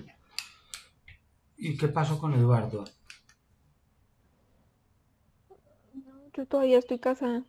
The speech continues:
Speaker 2: <laughs>
Speaker 1: ¿Mm? ¿Se fue con otra o con la misma?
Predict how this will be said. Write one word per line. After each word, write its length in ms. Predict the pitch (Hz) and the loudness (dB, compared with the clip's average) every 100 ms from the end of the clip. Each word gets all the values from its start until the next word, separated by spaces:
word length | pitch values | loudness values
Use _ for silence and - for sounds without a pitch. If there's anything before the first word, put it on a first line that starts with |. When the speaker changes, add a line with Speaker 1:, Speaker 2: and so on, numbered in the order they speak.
| - - 403 - 381 - - | -6 4 4 6 2 0 -4
Speaker 2:
<laughs> 680 | 339 - _ _ _ - - | -4 -4 _ _ _ -8 -2
Speaker 1:
¿Mm? 260 | 147 226 226 196 - 123 - - - _ _ - _ _ _ _ _ _ _ _ _ _ _ _ _ _ _ _ _ _ _ - | 0 0 -2 -6 -6 -8 -10 -20 -20 _ _ -20 _ _ _ _ _ _ _ _ _ _ _ _ _ _ _ _ _ _ _ -8
¿Se 160 | - 143 | -2 0
fue 140 | 160 | 2
con 180 | 196 208 | 2 2
otra 280 | 220 190 143 | 2 2 2
o 60 | |
con 160 | 143 131 | 2 6
la 100 | 127 | 8
misma? 520 | 151 127 107 101 | 8 6 2 -4